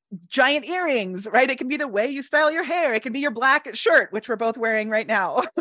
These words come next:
Like, I know if I'm wearing a black V-neck, like a lot of people, that I'm gonna feel more confident than if I'm not wearing a black <laughs> V-neck, right? So by identifying the things that you love about your appearance,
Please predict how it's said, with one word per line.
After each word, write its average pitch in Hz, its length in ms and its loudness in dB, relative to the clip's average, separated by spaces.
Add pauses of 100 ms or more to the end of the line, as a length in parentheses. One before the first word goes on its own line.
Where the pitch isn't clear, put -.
Like, - 220 2 (300)
I 226 140 0
know 233 340 2
if 220 140 -4
I'm 214 120 -4
wearing 220 260 -6
a 202 60 -6
black 208 240 0
V-neck, 208 500 -6 (200)
like 185 280 -2
a 190 60 -2
lot 202 160 2
of 196 80 -2
people, 175 340 -4
that 170 120 -2
I'm 170 100 2
gonna 185 160 -6
feel 196 220 -4
more 190 180 -2
confident 196 480 -4
than 185 80 -4
if 190 140 -4
I'm 220 120 0
not 240 220 0
wearing 180 240 -2
a 175 60 -8
black 220 260 -4
<laughs> - 0 -
V-neck, 190 460 -6
right? 220 200 2 (640)
So 226 400 4
by 214 260 2
identifying 226 540 -2
the 214 80 -10
things 202 320 -10
that 190 80 -8
you 185 80 -8
love 185 160 -2
about 170 220 -2
your 165 100 0
appearance, 240 500 -4